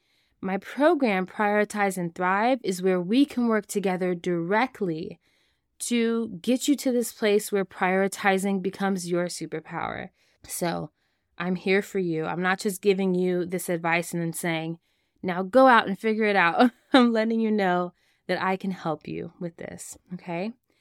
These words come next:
All right, so let's do a quick recap and we'll wrap this episode up. Here are three reasons that priorities are your superpower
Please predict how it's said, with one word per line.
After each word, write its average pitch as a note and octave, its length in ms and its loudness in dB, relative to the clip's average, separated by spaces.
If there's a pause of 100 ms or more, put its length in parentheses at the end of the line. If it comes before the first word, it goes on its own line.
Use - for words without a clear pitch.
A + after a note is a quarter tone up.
(440)
All F3+ 120 -2
right, - 260 -4
so E3+ 320 -2 (100)
let's G#3 360 0
do D#4+ 180 0
a - 80 -2
quick - 440 -2
recap F3+ 680 -2 (400)
and F3+ 320 -2
we'll F#3 220 0
wrap E3 220 -2
this F#3 180 -8
episode A3+ 380 -2
up. - 240 -4 (880)
Here E4 240 4
are C#4 200 4
three C#4 560 2
reasons A3+ 800 2
that F#3+ 400 2 (200)
priorities G3 840 2
are F3 140 -2
your F3 160 0
superpower F3 960 -2